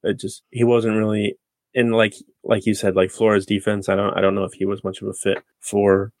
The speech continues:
what they wanna do. He wasn't drafted by the current regime. They're, they're sticking with Andrew Booth and,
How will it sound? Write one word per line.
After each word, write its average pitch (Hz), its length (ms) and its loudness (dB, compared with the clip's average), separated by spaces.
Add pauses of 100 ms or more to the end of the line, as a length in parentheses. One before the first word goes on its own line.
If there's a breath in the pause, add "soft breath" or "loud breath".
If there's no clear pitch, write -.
what 113 180 -2
they 107 80 0
wanna 101 240 0
do. 104 440 0
He - 120 -4
wasn't 104 360 0
drafted 95 400 -2
by 98 120 2
the 101 80 -2
current 98 280 -2
regime. 95 600 0
They're, 98 220 0
they're 98 160 -4
sticking 95 360 0
with 95 180 0 (240)
Andrew 95 200 0
Booth 95 440 0
and, 90 340 -4